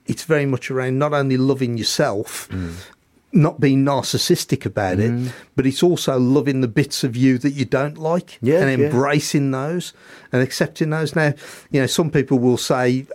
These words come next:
Speaker 1: "Oh, I can't love them, but I can accept that they're there."
Speaker 2: Mm.
Speaker 1: Um, I've actually gone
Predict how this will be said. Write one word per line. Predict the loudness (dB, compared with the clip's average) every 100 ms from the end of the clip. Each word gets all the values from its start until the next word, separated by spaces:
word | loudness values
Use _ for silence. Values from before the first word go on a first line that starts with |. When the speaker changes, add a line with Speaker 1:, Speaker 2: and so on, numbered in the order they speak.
| -6
Speaker 1:
"Oh, | -6 -6 -10 -20 -8
I | -8 -4
can't | -2 -2 0
love | 4 4 2
them, | 0 -2 0
but | -2 -4 _
I | -10
can | -4 -4
accept | -4 -4 -4
that | -2 -2
they're | -2 0
there." | 0 0 -4 -12 -16
Speaker 2:
Mm. | -12 -12 -4
Speaker 1:
Um, | -2 -2 -4 -6
I've | -4 -2
actually | -4 -2 0
gone | 0 0